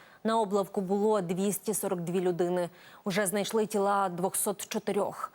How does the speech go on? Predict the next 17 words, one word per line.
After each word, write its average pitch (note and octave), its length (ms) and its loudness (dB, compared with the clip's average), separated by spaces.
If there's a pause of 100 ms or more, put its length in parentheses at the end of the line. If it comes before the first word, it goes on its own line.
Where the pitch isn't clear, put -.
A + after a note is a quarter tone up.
(280)
Утім, A3+ 400 0
серед A#3 440 0
них G#3 240 0
можуть G3 280 0
бути G3+ 280 0
й G#3 40 0
тіла G3+ 280 0
місцевих G3 520 -2
жителів, E3+ 460 0 (100)
оскільки F3+ 440 -2
літак G#3 440 -2
упав G3+ 320 0
у G3+ 40 0
житловому F#3 560 -2
районі G3+ 440 0
з F3+ 140 -2
офісами. F#3 640 -2